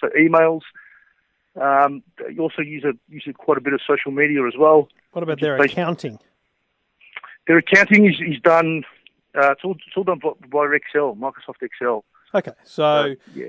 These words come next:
Speaker 2: so they, they really, the internet, uh, browser, Microsoft Office, essentially, uh, and, and they're good to go. I mean, have they, are they a P C family, or is there, is a Mac a consideration?
Speaker 1: They, they are a P C family. Uh, I, I've,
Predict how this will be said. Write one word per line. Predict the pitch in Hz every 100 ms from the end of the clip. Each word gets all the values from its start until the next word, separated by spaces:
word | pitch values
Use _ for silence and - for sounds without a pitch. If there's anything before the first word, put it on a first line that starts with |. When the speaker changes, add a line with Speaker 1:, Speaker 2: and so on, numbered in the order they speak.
| -
Speaker 2:
so | 160 147
they, | 147 156
they | 147 151
really, | 160 190 185 151
the | 147 151
internet, | 190 - 185 185 _ _ _ -
uh, | 147 131 127 131
browser, | - 165 180 170 170 160 _ _ -
Microsoft | 165 - - 139
Office, | 147 - 143 -
essentially, | 160 - 151 - 151 151 _ _ - _ -
uh, | 147 135 131 127 127
and, | 143 135 135
and | 131 131
they're | 123
good | 135 127
to |
go. | 139 147 117 135
I | 139
mean, | 151 139
have | 160
they, | 151 160 156 151
are | 151
they | 151 151
a |
P | 156 170
C | - 185
family, | 175 185 190 226 226
or | 147
is | 120
there, | 131 123
is | 120
a | 120
Mac | 160 170
a |
consideration? | 160 170 170 175 165 220 214 226 226 226 - _ - 165 147 151
Speaker 1:
They, | 190 139 175 175 -
they | 147 170 175
are | 208
a | 208
P | 180 175
C | 165 139
family. | 143 156 190 233 - - -
Uh, | 151 151 151 -
I, |
I've, | 156 147 160